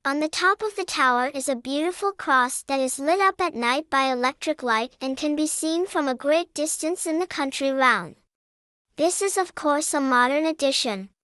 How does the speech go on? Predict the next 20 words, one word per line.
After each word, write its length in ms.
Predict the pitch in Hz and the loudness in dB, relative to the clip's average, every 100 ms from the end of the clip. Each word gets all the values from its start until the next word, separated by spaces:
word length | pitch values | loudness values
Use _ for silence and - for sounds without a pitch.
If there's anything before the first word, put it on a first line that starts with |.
| _ _ _ _ _ 302 | _ _ _ _ _ -4
But 160 | 294 | 0
the 80 | 320 | 0
most 360 | 311 349 - 285 | 2 0 -2 -4
interesting 640 | 339 - 466 - 370 330 | -4 -2 -2 -2 -2 0
room 260 | 262 262 | 2 2
in 120 | 269 262 | 0 -2
the 80 | |
castle 600 | 254 269 262 - 285 294 311 | -4 -2 -2 0 0 0 -2
is 140 | 294 | -8
that 240 | - 269 247 | -2 -2 0
where 160 | 262 | -2
Doctor 480 | 247 269 277 - 311 | 0 0 0 2 0
Martin 440 | 277 262 277 311 285 | 2 2 2 -2 0
Luther 360 | 277 294 330 | -2 0 -2
spent 380 | - - 294 339 | -2 -4 -4 -2
his 180 | 339 - | -6 -6
time 340 | - 320 370 | 0 0 0
translating 800 | 381 330 320 349 294 262 269 311 | -2 -2 -2 -2 -2 0 0 0
the 100 | 320 | 0
Bible. 540 | 320 285 285 214 165 | 2 2 2 -4 -8